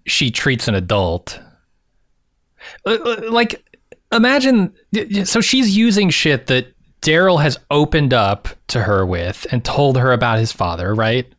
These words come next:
He's, he's come out of his shell a little bit and given her that information, and she just immediately throws that back in his face and uses it to hurt him and manipulate him. How has she been raising this child? Like, no wonder Laurent's such a fucking mess.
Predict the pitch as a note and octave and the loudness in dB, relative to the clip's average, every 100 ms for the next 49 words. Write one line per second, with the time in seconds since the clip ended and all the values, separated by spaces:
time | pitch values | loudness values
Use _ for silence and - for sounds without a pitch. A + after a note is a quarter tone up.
0 | _ - - C3 G#2+ - C#3 A2+ - - | _ -8 -4 -2 -4 -4 -2 -2 -8 -12
1 | - - - _ _ _ - E3+ C#3 D#3+ | -20 -20 -20 _ _ _ -2 0 2 2
2 | D3 D3+ - C3 A#2+ A#2 A#2 A#2 A2+ A2+ | 2 0 2 2 2 2 0 0 0 -2
3 | C3+ C3 C3 A2 A#2 A2 A2+ A2 A2 G#2+ | 0 0 0 2 0 0 0 0 0 0
4 | G#2+ - G#2 A#2+ D#3+ C#3 D3 - C3 C3 | 0 -2 -2 0 0 0 -2 0 0 2
5 | C#3 D#3+ F3+ F#3+ D#3 A2+ G2+ G2+ - A2 | 2 2 2 2 2 0 -2 -4 -2 0
6 | G2 G#2 A2 F#2+ - F#2+ G2 - F#2 E2+ | 0 -2 -2 -4 -4 -4 -6 -6 -8 -6
7 | - - - - A#2 A2+ A#2+ A2 A2 A2 | -8 -10 -12 -6 0 2 2 0 -2 -2
8 | - - B2+ A#2 B2 A2 G2+ G2 - F#2+ | -4 -2 -2 0 0 0 0 0 -2 -2
9 | F2+ F#2+ F#2 F#2+ - - - - C#4+ C#4+ | -2 -2 -2 -6 -10 -20 -8 -2 2 2
10 | - E3+ C3+ A2 A#2 A2+ F#2+ F#2+ - A#2 | 2 0 0 2 0 0 -2 -2 -4 -2
11 | C3+ E2+ F2+ E3 C4 G#3+ C#3+ F#3+ A#2 G2+ | 0 0 -2 0 2 2 2 2 2 0
12 | G2 F#2 - - - F#2 - E2+ D#2+ - | 0 -2 -4 -6 -6 -6 -6 -8 -8 -8
13 | - | -10